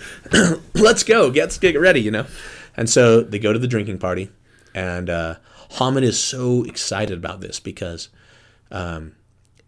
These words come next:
it's just the king and he are, like, the only ones invited by the queen to this party. And he's like, "This is awesome. Look, the king just elevated me, and now the queen is elevating me.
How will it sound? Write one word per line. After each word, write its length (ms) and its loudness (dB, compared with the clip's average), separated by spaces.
it's 180 -2
just 600 -2
the 60 -2
king 680 -4
and 120 -4
he 440 -2
are, 80 0
like, 180 0
the 160 -2
only 300 2
ones 260 2
invited 600 0
by 180 0
the 80 0
queen 500 0
to 120 0
this 160 0
party. 460 0
And 100 -8
he's 180 -2
like, 340 -2
"This 200 -4
is 80 -4
awesome. 480 -4
Look, 200 -4
the 80 -18
king 220 -2
just 160 -2
elevated 440 4
me, 220 -2
and 120 -6
now 120 0
the 100 -4
queen 400 -4
is 100 -4
elevating 500 -4
me. 180 -10